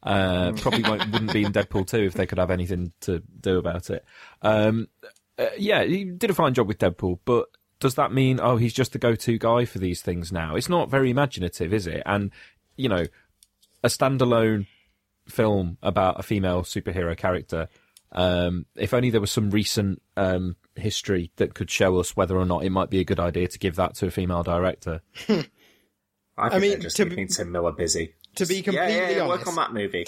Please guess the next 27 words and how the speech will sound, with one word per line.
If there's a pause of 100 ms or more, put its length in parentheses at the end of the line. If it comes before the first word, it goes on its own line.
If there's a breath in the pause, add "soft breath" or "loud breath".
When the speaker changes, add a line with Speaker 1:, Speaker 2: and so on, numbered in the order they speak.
(140)
Speaker 3:
Yeah. (120)
Speaker 2:
Forget
that
we
fired
you
from
the
franchise
that
you (440 loud breath)
successfully
launched. (160 loud breath)
<laughs> (460 loud breath)
Speaker 3:
To
be
completely
honest,
I
don't
think
we're
gonna
see
any
X-Men
movies